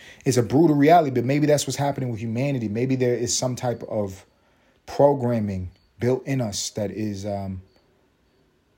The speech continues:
more privy to the big picture of sustaining humanity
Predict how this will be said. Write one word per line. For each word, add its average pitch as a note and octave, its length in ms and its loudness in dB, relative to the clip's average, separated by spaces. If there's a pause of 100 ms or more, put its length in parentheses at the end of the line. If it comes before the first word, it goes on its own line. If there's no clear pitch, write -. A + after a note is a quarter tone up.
(600)
more A#2+ 320 4
privy B2 480 0
to A#2 280 -6
the G#2+ 460 -4 (500)
big B2+ 280 0
picture A2 500 -6 (140)
of F#2 120 -8
sustaining A#2 640 -4
humanity G2+ 640 -4